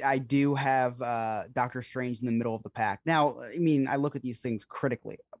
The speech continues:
Do, like, from an entertainment standpoint, I really like this movie. It's very entertaining. Doctor Strange is a really cool character, but the magic thing is weird, Alex. I do agree with you. Um,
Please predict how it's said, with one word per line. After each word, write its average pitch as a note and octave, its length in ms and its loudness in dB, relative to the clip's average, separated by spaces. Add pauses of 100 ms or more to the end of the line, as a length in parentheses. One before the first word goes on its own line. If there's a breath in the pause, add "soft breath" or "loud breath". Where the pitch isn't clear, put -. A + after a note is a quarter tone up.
(100)
Do, C#3 200 0
like, C3 300 -4
from D#3+ 160 4
an C3 200 6
entertainment D3 560 0
standpoint, D#3+ 440 -4
I B2+ 40 0
really C3 220 0
like A#2 220 -2
this - 160 -16
movie. G#2+ 160 -4
It's G2+ 140 -8
very A#2+ 240 2
entertaining. A2 560 -8 (140)
Doctor B2+ 240 0
Strange C3+ 300 0
is B2+ 40 -10
a C3 60 -4
really B2 260 -6
cool B2 120 -6
character, A#2 540 -8 (440 soft breath)
but D#3 100 2
the D3+ 80 2
magic D#3 460 4
thing E3+ 260 2 (260)
is D3+ 220 2
weird, C#3 480 2
Alex. D#3 340 0
I B2+ 60 -6
do C3+ 180 0
agree B2+ 280 -2
with C#3 180 -2
you. D#3 260 -4 (200)
Um, B2+ 360 0